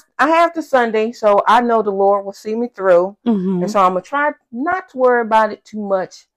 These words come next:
Speaker 1: just yet. Maybe Sunday.
Speaker 2: Mm-hmm.
Speaker 1: Um, but I still need to prepare my Sunday school lesson.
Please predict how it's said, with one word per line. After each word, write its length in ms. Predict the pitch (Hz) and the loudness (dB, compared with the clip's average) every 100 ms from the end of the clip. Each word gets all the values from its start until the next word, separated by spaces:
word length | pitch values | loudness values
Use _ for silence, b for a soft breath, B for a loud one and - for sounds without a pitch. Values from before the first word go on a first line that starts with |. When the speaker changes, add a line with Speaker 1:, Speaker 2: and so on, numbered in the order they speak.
| _ _ _ | _ _ _
Speaker 1:
just 240 | 202 196 185 | -2 -2 -2
yet. 320 | 170 175 - _ _ _ _ | -2 -2 -4 _ _ _ _
Maybe 260 | 196 220 185 | -4 -4 -6
Sunday. 680 | - 214 185 160 147 170 - | -4 -4 -2 -4 -6 -8 -12
Speaker 2:
Mm-hmm. 360 | 196 170 170 180 | -12 -10 -6 -2
Speaker 1:
Um, 160 | 185 | 2
but 80 | 180 | 6
I 120 | 180 | 4
still 300 | 175 214 208 | 4 2 4
need 160 | 208 202 | 4 0
to 60 | - | -4
prepare 380 | - - 202 | -8 0 0
my 120 | 180 151 | 2 -2
Sunday 340 | - 220 233 | -2 -2 -2
school 320 | 226 240 240 220 | -6 -6 -4 2
lesson. 560 | 214 214 220 220 247 | 2 2 -4 -10 -10